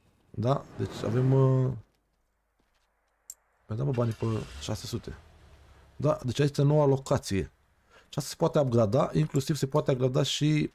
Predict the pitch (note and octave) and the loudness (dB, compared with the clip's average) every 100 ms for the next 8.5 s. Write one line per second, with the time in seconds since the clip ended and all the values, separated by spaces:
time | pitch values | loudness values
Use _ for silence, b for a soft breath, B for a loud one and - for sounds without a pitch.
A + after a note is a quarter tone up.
0 | _ - B2+ C3 A2+ A#2+ A#2+ A#2+ A#2 A2+ | _ -8 -2 -2 2 2 4 4 4 2
1 | A2+ A2+ A2+ G#2+ - - A2+ A#2 A#2 - | 2 0 -2 -6 -10 -6 -4 -2 -4 -6
2 | - _ _ _ _ _ _ _ _ _ | -20 _ _ _ _ _ _ _ _ _
3 | _ _ _ _ - F#2+ G2+ A2+ A2 - | _ _ _ _ -8 -6 -4 -6 -6 -6
4 | - G2 G#2 - - _ B B B _ | -6 -4 -4 -6 -14 _ B B B _
5 | - G#2 G#2 F#2+ E2+ G#2+ C3 - C#3 A#2+ | -6 -2 0 0 0 0 0 0 0 2
6 | G#2+ A#2 - _ _ _ _ _ _ _ | 0 -2 -8 _ _ _ _ _ _ _
7 | _ _ _ _ _ _ - _ - - | _ _ _ _ _ _ -20 _ -16 -6
8 | D#3 - - B2 | -4 -4 -6 -4